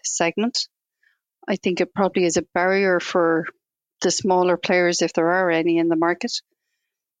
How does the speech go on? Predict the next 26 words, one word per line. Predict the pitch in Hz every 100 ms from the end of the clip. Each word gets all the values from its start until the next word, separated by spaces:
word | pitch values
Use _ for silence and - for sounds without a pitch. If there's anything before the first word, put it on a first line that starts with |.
| _
'cause, | - 175 165
you | -
know, | 175
how | 165 180
do |
you | 170
compete | - 165 170 175
against | 170 - 165 160 - - _ _ _ -
Apple | 156 160 - 170
and | 165 156
against | 160 160 165 -
Meta | 165 170 175
and | 170 165 160
so | - 175 165
on? | 180 208 - _ _ _ _ _ _ _ _ - -
I | 196
mean, | 180 170
you | 202
know, | 190 180
there | 196
were | 196 208
others | 185 185 180 185
in | 180
the |
market | 180 180 175 180
before, | - - 196 202 202